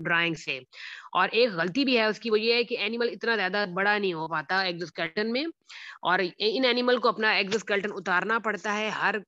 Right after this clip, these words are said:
कुछ टाइम के बाद, और इसको कहते हैं मोल्टिंग या एक्डाइसिस। एक्डाइसिस की चार स्टेजेस हैं। एक्डाइसिस का अमल सारा एंजाइमेटिक है। एंजाइम सबसे पहले अंदरूनी हाइपोडर्मल ग्लैंड से एंजाइम रिलीज होते हैं और वो पुरानी एंडोक्यूटिकल को खाना शुरू कर देते हैं,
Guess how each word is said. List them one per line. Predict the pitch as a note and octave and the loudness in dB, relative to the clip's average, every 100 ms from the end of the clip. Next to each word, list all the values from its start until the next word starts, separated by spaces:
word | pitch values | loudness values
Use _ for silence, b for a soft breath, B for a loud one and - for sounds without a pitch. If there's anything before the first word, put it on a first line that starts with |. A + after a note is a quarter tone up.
| _ | _
कुछ | G#3 - | -10 -6
टाइम | F3+ F#3+ G#3+ | -2 -2 -2
के | A3 | 0
बाद, | G3+ A3+ A3+ | 0 0 0
और | G3+ | -4
इसको | A3 - G3 | -6 -6 -4
कहते | F3 E3+ | -2 -2
हैं | F#3 | 0
मोल्टिंग | F#3+ F3+ F3 F#3+ F3+ | 0 0 0 2 0
या | E3 | 0
एक्डाइसिस। | D#3+ D#3 C#3+ - C#3 - | -2 -4 -4 -6 -8 -6
एक्डाइसिस | F3 F3+ G3+ G#3 A3+ | -4 0 0 0 -6
की | - - | -6 -8
चार | F3+ F#3 G3+ | -2 2 2
स्टेजेस | A#3+ A3+ A3 A3+ | 2 0 0 0
हैं। | D#3+ D3+ B B B - - | 0 -2 B B B -8 -6
एक्डाइसिस | E3+ F#3+ G3 A3+ | -2 0 2 0
का | G3 | 0
अमल | E3+ G3 G#3+ | -2 0 -2
सारा | G#3 F#3+ F#3+ | 0 0 0
एंजाइमेटिक | F3+ G3 F3+ E3 E3 E3 A#3 A3+ | 0 -2 -2 -2 -2 -2 -2 -2
है। | A#3 D4 - B B B B _ | -4 -4 -10 B B B B _
एंजाइम | - F#3 E3+ F#3 C4 | -4 0 2 2 2
सबसे | C4 C4 C4+ | 0 -2 0
पहले | A#3 A#3+ | 2 0
अंदरूनी | A3+ G#3+ G#3 A3+ A#3+ | 0 0 0 0 -2
हाइपोडर्मल | D#3+ F3 A3 G#3+ G#3 G3+ | -2 -2 -2 0 -2 -2
ग्लैंड | F#3+ F#3 G3+ | -2 -2 -2
से | A3 | -4
एंजाइम | F#3+ E3+ F#3+ A3 | -4 -2 0 0
रिलीज | A3+ A#3 | 0 0
होते | A3 F#3+ A3+ | 0 0 0
हैं | A#3 | 0
और | |
वो | G3+ G3+ | 0 -2
पुरानी | F#3 G3 G3 A#3 | 0 0 2 2
एंडोक्यूटिकल | A3 G3+ F3+ G3+ F3+ G3+ G3+ | 0 0 -2 -4 -2 0 0
को | E3+ | -2
खाना | - E3 G3+ | -6 -2 -2
शुरू | A3 A#3+ | -2 -2
कर | A#3 A3+ | 0 0
देते | A3+ A3 A#3 | 2 2 2
हैं, | A#3 C#4+ | 0 -2